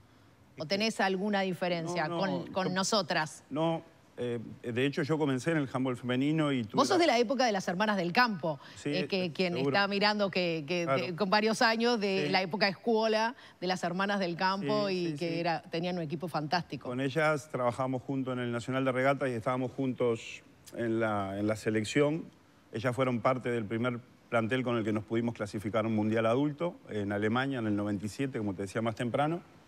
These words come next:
Speaker 1: No hay ninguna diferencia en realidad porque las habilidades y la, las competencias intelectuales son las mismas para hombres y mujeres. Eh, después se dan realidades de juego en virtud de la capacidad de producir fuerza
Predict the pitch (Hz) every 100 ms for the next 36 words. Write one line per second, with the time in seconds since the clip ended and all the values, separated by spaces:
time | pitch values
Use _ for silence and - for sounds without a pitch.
0 | - - - - 147 156 127 123 113 107
1 | 113 147 143 117 107 107 117 127 127 101
2 | 104 101 101 92 - - - - - -
3 | - 104 107 113 117 113 120 135 139 131
4 | - - - - 110 107 101 110 107 -
5 | 110 107 135 135 123 - 117 101 104 95
6 | 98 127 123 - 104 104 120 123 110 101
7 | 98 95 92 92 107 101 98 98 101 127
8 | 127 139 - - - - - - 104 101
9 | 101 135 123 135 135 123 120 127 131 127
10 | 135 143 135 117 117 131 139 120 104 98
11 | 123 117 117 107 120 110 123 120 - 131